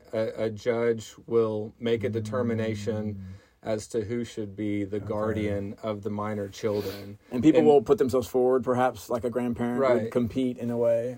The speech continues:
Speaker 2: Okay.
Speaker 1: That's right. And so you, you'd, you'd prefer to have something in writing from the
Speaker 2: Yes.
Speaker 1: parent saying, "This is who we would designate." And,
Speaker 2: Yeah.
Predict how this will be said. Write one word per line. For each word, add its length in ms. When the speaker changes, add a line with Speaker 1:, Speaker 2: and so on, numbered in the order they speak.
Speaker 2:
Okay. 160
Speaker 1:
That's 240
right. 260
And 160
so 140
you, 240
you'd, 420
you'd 220
prefer 440
to 80
have 200
something 380
in 180
writing 520
from 260
the 80
Speaker 2:
Yes. 100
Speaker 1:
parent 320
saying, 380
"This 220
is 160
who 240
we 180
would 260
designate." 640
And, 140
Speaker 2:
Yeah. 60